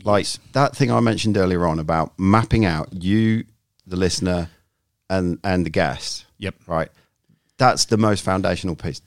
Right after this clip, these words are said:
Speaker 1: No, don't piss around with microphones and stuff
Speaker 2: Yep.
Speaker 1: like that beforehand.
Speaker 2: And can I give you just
Speaker 1: Do
Speaker 2: a
Speaker 1: that
Speaker 2: piece of
Speaker 1: thing.
Speaker 2: advice there? Um, get a podcasting studio. Find someone that's been doing podcasts. Get,
Speaker 1: Yeah, yeah, yeah,
Speaker 2: go
Speaker 1: yeah.
Speaker 2: and talk to someone who's currently doing. Ask their equipment that they are using.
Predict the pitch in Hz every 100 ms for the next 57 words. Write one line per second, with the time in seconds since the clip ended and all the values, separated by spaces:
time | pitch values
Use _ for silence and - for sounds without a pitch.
0 | _ _ 87 - _ _ _ - 127 -
1 | 135 123 117 110 104 98 90 - 90 85
2 | 85 80 92 98 87 85 78 85 87 78
3 | 73 - 120 147 139 139 139 143 113 87
4 | 160 - 156 123 135 123 - 117 104 120
5 | 139 - - - 120 117 117 139 143 120
6 | 135 123 120 110 - 104 - 107 98 -
7 | 120 139 147 131 117 - 113 101 117 123
8 | 113 147 113 107 113 110 - 165 170 156
9 | 151 143 101 - 123 - 135 131 131 127
10 | 117 117 113 98 98 143 131 131 123 110
11 | 117 113 - 117 131 - 123 107 - 127
12 | 131 117 113 113 101 98 113 113 110 110
13 | 110